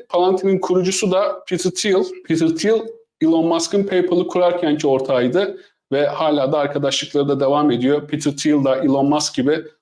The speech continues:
Amerikan hükümetinde çokça dostu olan, çokça yakın ilişkileri bulunan bir isim. Palantir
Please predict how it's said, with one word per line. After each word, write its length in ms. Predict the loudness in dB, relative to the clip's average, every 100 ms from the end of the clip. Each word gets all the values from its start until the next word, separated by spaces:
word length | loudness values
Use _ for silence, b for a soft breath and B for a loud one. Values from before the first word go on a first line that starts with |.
| -2
Amerikan 400 | 0 0 0 -2
hükümetinde 600 | 0 -2 0 -2 -2 -2
çokça 380 | -4 -4 -4 -2
dostu 320 | -2 -2 0
olan, 300 | 0 0 -2
çokça 320 | -4 -4 -2
yakın 260 | -2 0 2
ilişkileri 500 | 2 0 0 2 2
bulunan 380 | 2 0 0 -2
bir 40 |
isim. 300 | -4 -4 -6 -4
Palantir 640 | -2 0 0 -2 -4 -8